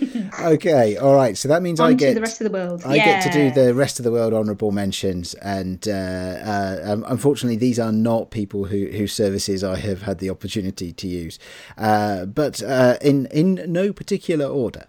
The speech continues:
Speaker 2: uh, rest of the world honourable mentions. Uh, first up, uh, colour photo from Portugal. Uh, second up, uh, Mako or Mako Direct from Germany.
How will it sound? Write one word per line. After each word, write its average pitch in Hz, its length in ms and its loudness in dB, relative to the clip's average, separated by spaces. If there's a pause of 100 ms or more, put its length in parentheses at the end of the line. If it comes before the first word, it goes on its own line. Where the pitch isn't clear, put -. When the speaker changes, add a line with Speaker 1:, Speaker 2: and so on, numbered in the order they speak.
(160)
Speaker 2:
uh, 95 320 -6
rest 131 240 0
of - 60 -14
the 135 100 0
world 127 280 2
honourable 117 320 -2
mentions. 98 640 -4
Uh, 104 280 -8
first 180 360 -2
up, - 200 -8 (100)
uh, 113 160 -8 (100)
colour 233 280 -4
photo 139 500 -6
from 202 320 -8
Portugal. 175 680 -4 (1800)
Uh, 85 400 -12 (140)
second 175 400 -2
up, - 220 -6 (100)
uh, 117 540 -6
Mako 196 400 -2
or 98 120 -6
Mako 165 400 0
Direct 147 560 -2
from 120 260 -6
Germany. 208 640 -2